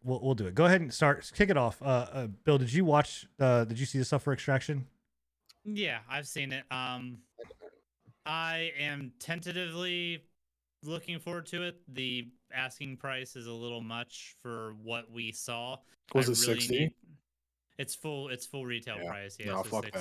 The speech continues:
Speaker 2: sixty.
Speaker 3: dude.
Speaker 2: Um, I just, I need to know how, what the story mode's like. I need to know, like,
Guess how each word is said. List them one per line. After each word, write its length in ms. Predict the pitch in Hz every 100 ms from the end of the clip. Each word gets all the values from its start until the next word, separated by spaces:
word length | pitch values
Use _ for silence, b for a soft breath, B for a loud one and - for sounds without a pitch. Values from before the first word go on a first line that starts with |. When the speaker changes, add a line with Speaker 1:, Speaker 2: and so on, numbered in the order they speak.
| 185
Speaker 2:
sixty. 140 | 107
Speaker 3:
dude. 120 | 98 - _ _ _ _ _ _ _ -
Speaker 2:
Um, 380 | 123 123 123 123
I 160 | 135 143
just, 280 | 135 143 -
I 120 | 139
need 360 | 143 143 147 156
to 140 | 160
know 640 | 143 135 131 131 127 120 120 _ _ _ _ _ _ _ _ _ _ _ _ -
how, 300 | - - 139
what 340 | 131 147 143
the 80 | 127
story 400 | - 135 127 123
mode's 320 | 123 120 110
like. 180 | 120 117
I 100 | 120
need 180 | 123 120
to 80 |
know, 380 | 117 113 113 113
like, 380 | 110 107 107 -